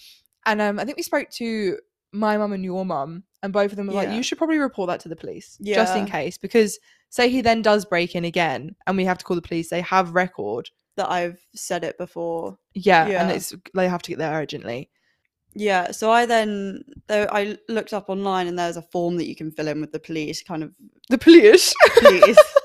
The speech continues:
Speaker 2: Um, to, yeah, a report to, um, say different scenarios, basically. So I found the one
Speaker 1: Yeah.
Speaker 2: that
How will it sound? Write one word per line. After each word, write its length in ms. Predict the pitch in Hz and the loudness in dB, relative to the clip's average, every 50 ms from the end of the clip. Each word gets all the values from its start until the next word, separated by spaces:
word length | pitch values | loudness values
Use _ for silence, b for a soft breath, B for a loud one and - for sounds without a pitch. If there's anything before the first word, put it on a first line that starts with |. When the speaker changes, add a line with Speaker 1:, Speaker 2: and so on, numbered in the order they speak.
| - 539 - - _ B B B B B B B 302 269 B B B B - | 0 -4 -4 -4 _ B B B B B B B -18 -18 B B B B 2
Speaker 2:
Um, 600 | 208 208 202 196 190 190 190 180 180 175 170 - - _ _ _ - - | 6 6 8 6 6 2 0 -2 -4 -10 -12 -12 -14 _ _ _ -20 -12
to, 120 | - - - - _ _ _ _ _ _ | -10 -10 -10 -10 _ _ _ _ _ _
yeah, 380 | - 196 202 180 160 151 180 190 - - | -6 -2 0 2 2 0 -2 -6 -8 -4
a 60 | 196 185 | -2 -2
report 480 | 185 185 - - 185 170 170 - - | -2 -4 -4 -2 0 0 0 0 -2
to, 320 | - 190 180 175 170 160 - _ - - | -6 -6 -6 -6 -8 -10 -14 _ -12 -10
um, 360 | 190 175 170 180 175 180 180 _ 220 226 _ _ _ _ _ _ | -8 -8 -8 -8 -10 -10 -12 _ -18 -20 _ _ _ _ _ _
say 580 | - - - 190 180 175 175 170 170 180 180 - - _ _ _ _ _ _ _ _ - | -18 -8 -4 -4 -2 -2 -2 -4 -4 -8 -10 -14 -20 _ _ _ _ _ _ _ _ -8
different 380 | 185 185 - - 175 170 - - | -8 -8 -6 -8 -8 -8 -8 -8
scenarios, 760 | - 185 180 175 170 170 175 170 160 165 165 175 175 180 175 | -10 -8 -6 -4 -4 -4 -4 -4 -6 -6 -4 -4 -4 -6 -4
basically. 540 | - 165 165 175 - - - - 175 180 175 | -4 -4 -4 -4 -6 -10 -10 -8 -8 -8 -6
So 120 | - 180 | -2 -2
I 60 | 180 | -2
found 240 | 185 185 208 202 190 | 2 4 2 2 4
the 60 | 190 | 4
one 180 | 180 170 170 170 | 2 2 2 0
Speaker 1:
Yeah. 40 | 170 | 0
Speaker 2:
that 300 | 170 156 - - - _ | -2 -4 -4 -6 -10 _